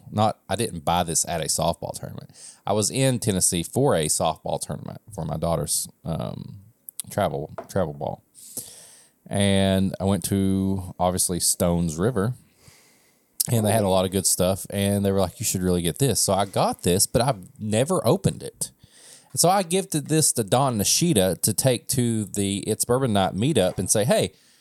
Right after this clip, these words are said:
here's you a bottle for the hotel," and then take it to the meetup. Just finish it off. And then somehow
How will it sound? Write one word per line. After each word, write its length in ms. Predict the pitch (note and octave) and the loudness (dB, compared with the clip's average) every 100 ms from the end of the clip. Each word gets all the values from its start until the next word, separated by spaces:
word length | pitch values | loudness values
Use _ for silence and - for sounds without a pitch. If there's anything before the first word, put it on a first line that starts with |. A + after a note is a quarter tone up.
| _ _ | _ _
here's 360 | E3 F#3+ C#3+ | -2 -2 0
you 200 | E3 E3+ | 0 0
a 60 | D3 | 2
bottle 380 | C3 C#3 C#3+ C#3+ | 2 2 2 0
for 200 | D3+ D3+ | 0 0
the 80 | |
hotel," 800 | D3 F#3+ - G#3+ G#2+ F#2 F2+ F#2+ G2+ | 0 0 0 2 2 0 -6 -14 -8
and 180 | A2 A#2 | -6 0
then 260 | C#3 C#3+ D3 | 0 0 0
take 220 | D3+ F3 | -2 -2
it 100 | - | -6
to 100 | F3+ | -4
the 80 | E3 | -2
meetup. 320 | F3 G#2 - | 0 -2 -2
Just 180 | C#3+ - | -2 0
finish 260 | G3 F#3 | 0 0
it 60 | G#3+ | 2
off. 380 | F3 G2 - - _ _ _ _ _ - | 2 2 -2 -12 _ _ _ _ _ -4
And 100 | F3+ | 2
then 120 | G3+ | 4
somehow 800 | - C4+ F4 G#3 C3 A#2+ D3 | 4 4 2 2 4 4 2